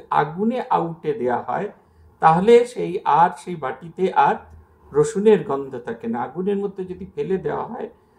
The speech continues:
তখন সেই আগুন সেই রসুনের সমস্ত গন্ধ শুষে নেয়। এই আগুন হচ্ছে আমি,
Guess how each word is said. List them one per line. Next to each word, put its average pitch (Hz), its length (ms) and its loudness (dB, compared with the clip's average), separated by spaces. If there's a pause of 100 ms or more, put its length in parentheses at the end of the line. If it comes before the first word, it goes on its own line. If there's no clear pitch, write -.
(180)
তখন 180 340 -2
সেই 220 220 -4
আগুন 214 420 2
সেই 196 200 -4
রসুনের 165 380 -6
সমস্ত 214 480 -8
গন্ধ 175 480 -8 (500)
শুষে 202 400 4
নেয়। 107 240 -4 (480)
এই 147 160 -4
আগুন 185 460 2
হচ্ছে 202 400 -8
আমি, 127 420 -6